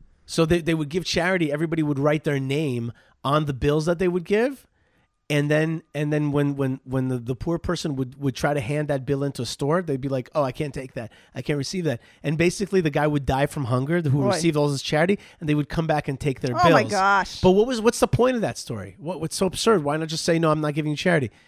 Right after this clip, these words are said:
Speaker 1: Because they wanted to seem like, "Of course we're charitable."
Speaker 2: Mm.
Speaker 1: They needed to have a show
Speaker 2: Mm-hmm.
Speaker 1: of morality.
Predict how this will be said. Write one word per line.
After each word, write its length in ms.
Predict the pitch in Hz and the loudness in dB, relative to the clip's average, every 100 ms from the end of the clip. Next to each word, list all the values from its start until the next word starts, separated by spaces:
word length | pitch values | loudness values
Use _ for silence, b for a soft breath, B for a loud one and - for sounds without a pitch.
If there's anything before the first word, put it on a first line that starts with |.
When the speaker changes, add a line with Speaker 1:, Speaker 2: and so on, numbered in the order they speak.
| _ _ _ _ _ _ | _ _ _ _ _ _
Speaker 1:
Because 220 | - 180 | -8 0
they 100 | 185 | 2
wanted 240 | 170 175 - | 4 0 2
to 140 | 175 | 0
seem 520 | - - - 214 190 | 0 -6 -2 0 2
like, 200 | 165 156 | 0 -4
"Of 200 | - 160 | -6 -10
course 360 | - - 381 - | -10 -6 -6 -4
we're 80 | 330 | -6
charitable." 500 | - 165 113 98 208 | -4 -4 -2 -2 -4
Speaker 2:
Mm. 360 | 208 196 196 185 - _ _ _ _ | -4 -4 -6 -8 -14 _ _ _ _
Speaker 1:
They 160 | 156 180 | 2 2
needed 300 | 214 247 240 | 2 -2 0
to 140 | 220 | 0
have 200 | 175 185 | 0 0
a 60 | 165 | -2
show 760 | - - 196 214 147 98 - - _ _ 208 | -2 2 6 6 6 0 -10 -20 _ _ -6
Speaker 2:
Mm-hmm. 280 | 202 180 180 | -4 -6 -6
Speaker 1:
of 140 | 147 | -6
morality. 960 | 139 131 123 117 110 101 - - - | 2 4 4 2 -2 -6 -10 -14 -16